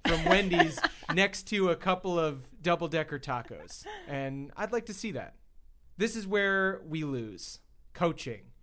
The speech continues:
We'll never, ever get an N F L coach, I believe, who doesn't fully support, ins-, to an insane degree, Donald Trump's agenda. We got Coach Bill Belichick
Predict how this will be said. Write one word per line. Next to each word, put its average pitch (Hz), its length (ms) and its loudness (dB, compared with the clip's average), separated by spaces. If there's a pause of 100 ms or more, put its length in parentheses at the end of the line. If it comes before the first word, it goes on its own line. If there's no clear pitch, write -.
(480)
We'll 139 160 -4
never, 202 480 4
ever 175 340 2
get 165 300 2
an 143 320 -2
N 180 140 2
F 226 180 2
L 214 160 6
coach, 143 580 -6 (100)
I 151 140 0
believe, 139 560 -4 (200)
who 156 120 -6
doesn't 151 560 -4 (500)
fully 170 520 8
support, 160 800 -2 (340)
ins-, 226 400 2 (120)
to 233 140 4
an 233 60 4
insane 240 480 2
degree, 175 480 -2 (600)
Donald 185 300 2
Trump's 165 540 -2 (580)
agenda. 127 580 -6 (460)
We 147 100 -6
got 147 160 -2 (480)
Coach 160 260 -2
Bill 185 160 4
Belichick 196 640 0